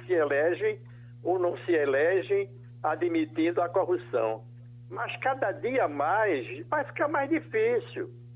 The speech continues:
A corrupção, mais cedo ou mais tarde, vai come-, já está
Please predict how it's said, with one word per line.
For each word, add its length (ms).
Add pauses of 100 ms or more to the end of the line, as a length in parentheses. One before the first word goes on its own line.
(680)
A 100
corrupção, 920 (100)
mais 300
cedo 220
ou 60
mais 320
tarde, 300
vai 160
come-, 460
já 220
está 440